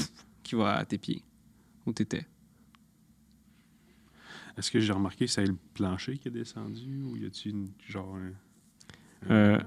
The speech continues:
Speaker 1: non, mais maintenant que tu regardes, il y a des dalles un peu partout. On dirait qu'il y a soit des marques de brûlure ou des marques comme quelque chose qui aurait, euh, mangé le, la roche.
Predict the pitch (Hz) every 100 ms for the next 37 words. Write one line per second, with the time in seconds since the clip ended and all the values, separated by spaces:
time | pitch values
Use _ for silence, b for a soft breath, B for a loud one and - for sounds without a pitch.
0 | - 117 123 214 165 135 139 175 185 190
1 | 127 151 220 180 - 123 127 127 127 123
2 | 127 160 214 196 175 b b b - -
3 | 165 147 - 226 143 127 156 123 110 -
4 | 170 147 131 135 131 117 113 120 123 151
5 | 123 107 110 117 - - - b b b
6 | b - 120 113 107 - - - 135 -
7 | 113 98 101 98 - - 82 - - 110
8 | 110 107 110 101 98 - 95 107 -